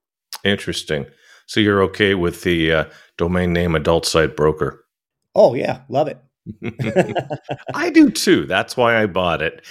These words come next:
Speaker 1: and so many more. So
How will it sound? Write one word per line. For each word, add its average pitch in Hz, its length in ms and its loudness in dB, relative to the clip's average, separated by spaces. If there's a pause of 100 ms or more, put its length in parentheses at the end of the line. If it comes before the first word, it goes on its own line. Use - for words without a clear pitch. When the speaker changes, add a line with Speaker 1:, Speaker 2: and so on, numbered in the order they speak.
(160)
Speaker 1:
and 104 300 0
so 107 960 2
many 87 380 -2
more. 80 500 -4 (300)
So - 520 0